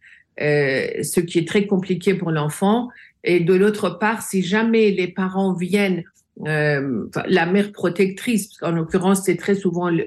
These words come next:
le cas, si la mère protectrice décide de se séparer du père que l'enfant désigne comme son agresseur, euh, il y a des situations dramatiques, parce que comme la justice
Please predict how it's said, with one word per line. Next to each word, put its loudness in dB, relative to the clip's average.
le 2
cas, -2
si -2
la 4
mère 2
protectrice -2
décide 0
de 2
se -2
séparer 0
du -2
père 0
que -2
l'enfant 0
désigne 2
comme -4
son 0
agresseur, 2
euh, 0
il 2
y 2
a 2
des 0
situations -2
dramatiques, -2
parce -4
que 0
comme 2
la 4
justice 0